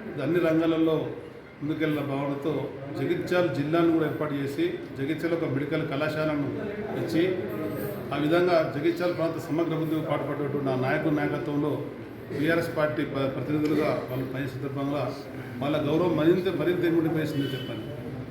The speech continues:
ప్రజా జీవితంలో రాజకీయం అనేది, రాజకీయ పార్టీలు అనేది అది పెద్ద ఎత్తున ఉండేటువంటిది, అత్యంత బాధ్యతమైనటువంటి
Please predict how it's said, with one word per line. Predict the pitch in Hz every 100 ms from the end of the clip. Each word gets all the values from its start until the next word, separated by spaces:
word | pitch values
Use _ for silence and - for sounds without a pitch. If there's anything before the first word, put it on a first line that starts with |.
| - 127
ప్రజా | 147 180 185 165
జీవితంలో | 175 175 175 170 185 202 - - - - 165 165 - - -
రాజకీయం | 147 170 175 180 175
అనేది, | 170 170 180 165 156 135 - - - -
రాజకీయ | 139 165 160 175
పార్టీలు | 156 151 160
అనేది | 165 160 143 135 -
అది | 139 131
పెద్ద | 143 165
ఎత్తున | 165 165 156 147
ఉండేటువంటిది, | 147 143 143 135 151 151
అత్యంత | 131 160 156 160 131 - - - -
బాధ్యతమైనటువంటి | 151 160 151 151 143 135 135 127